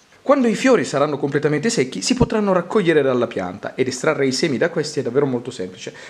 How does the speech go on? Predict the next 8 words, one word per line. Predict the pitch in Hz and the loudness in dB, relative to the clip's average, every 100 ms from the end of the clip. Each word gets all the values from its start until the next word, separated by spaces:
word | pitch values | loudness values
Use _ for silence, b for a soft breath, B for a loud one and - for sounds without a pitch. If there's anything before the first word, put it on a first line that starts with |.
| B | B
Basterà | 220 220 226 156 | -4 0 0 -2
semplicemente | 151 147 - 190 147 160 - | -4 -6 -6 -4 -4 -6 -10
sminuzzarli | 165 170 147 - - 104 117 | -6 -2 -2 -4 -8 -10 -10
in | 151 | -10
questa | 175 - 139 | -8 -8 -8
maniera. | 117 110 101 113 _ _ _ _ _ _ _ b b b b _ _ _ _ _ _ _ _ _ _ _ _ _ _ _ _ _ _ _ _ _ _ _ _ _ | -8 -10 -14 -18 _ _ _ _ _ _ _ b b b b _ _ _ _ _ _ _ _ _ _ _ _ _ _ _ _ _ _ _ _ _ _ _ _ _
E | - 302 | -4 -4
qui | - - - | -4 -6 -10